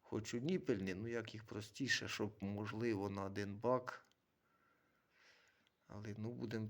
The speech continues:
тоді вирішувати. Буду щось знімати, показувати, як будемо працювати. Щось трохи зроблю, покажу, і, може, буду радитись тоді з вами.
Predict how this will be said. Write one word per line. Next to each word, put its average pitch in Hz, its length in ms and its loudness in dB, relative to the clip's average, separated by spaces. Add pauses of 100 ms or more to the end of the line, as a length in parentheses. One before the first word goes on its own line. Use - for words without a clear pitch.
тоді 110 380 0 (240)
вирішувати. 104 720 0
Буду 107 260 -8
щось 104 300 -2
знімати, 113 420 0
показувати, 104 640 -4
як 101 200 -4
будемо 101 240 -8 (540)
працювати. 131 760 -4 (1900)
Щось - 300 -4
трохи 113 260 0
зроблю, 123 320 6
покажу, 120 440 4
і, 110 40 6
може, 101 280 2
буду 104 280 0
радитись 104 440 2
тоді 104 280 -6
з 107 80 -10
вами. 104 360 0